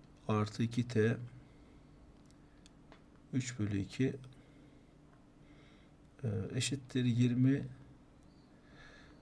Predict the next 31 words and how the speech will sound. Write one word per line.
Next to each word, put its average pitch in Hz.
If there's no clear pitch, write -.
E, 131
şu -
integrali 175
arkadaşlar 156
bir 139
önceki 147
sayfamızda 120
U 135
demiştik 98
hatırlarsanız. 101
Aynı 143
ona 127
sadık 123
kalarak 123
bunu 120
devam 120
edelim. 101
D 139
U 139
iki 135
D 131
T -
olacaktır. 117
Yani 117
yirmi 123
çarpı 120
buraya 120
bir 123
bölü 117
iki 127
gelecek. 101